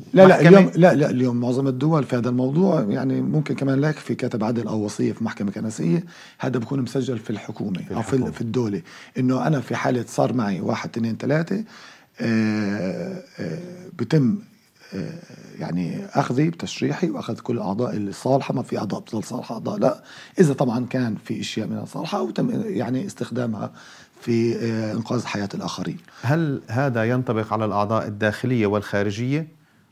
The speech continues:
Speaker 2: ولا فقط للأعضاء الداخلية؟ يعني، ممكن يقول: "أنا ممكن أتبرع في دراع." هل هذا ممكن يفيد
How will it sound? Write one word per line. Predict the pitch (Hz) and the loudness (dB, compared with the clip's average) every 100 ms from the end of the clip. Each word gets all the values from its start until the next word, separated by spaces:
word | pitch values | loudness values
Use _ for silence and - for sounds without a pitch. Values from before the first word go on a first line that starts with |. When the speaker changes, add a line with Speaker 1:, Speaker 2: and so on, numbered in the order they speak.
| - | -4
Speaker 2:
ولا | 110 113 | 0 0
فقط | 107 131 - 113 110 | 0 -2 -2 -2 0
للأعضاء | 95 98 98 101 | 0 0 0 -2
الداخلية؟ | 95 98 - 92 85 80 - _ | -2 -4 -4 -6 -6 -8 -14 _
يعني، | 107 110 90 87 - _ - - _ | 0 0 0 -6 -14 _ -20 -20 _
ممكن | 123 113 120 | -6 -2 0
يقول: | 117 127 127 | 2 2 2
"أنا | 110 | 0
ممكن | 107 104 101 | -4 -4 -6
أتبرع | 104 107 104 | -4 -2 -2
في | - | -4
دراع." | 131 175 98 - _ _ _ _ _ _ _ _ _ _ _ | -2 -2 -4 -12 _ _ _ _ _ _ _ _ _ _ _
هل | 113 113 | -2 -2
هذا | 117 107 | 0 -2
ممكن | 110 107 101 | -2 -4 -6
يفيد | 95 - 110 147 143 | -6 -4 -2 -2 -6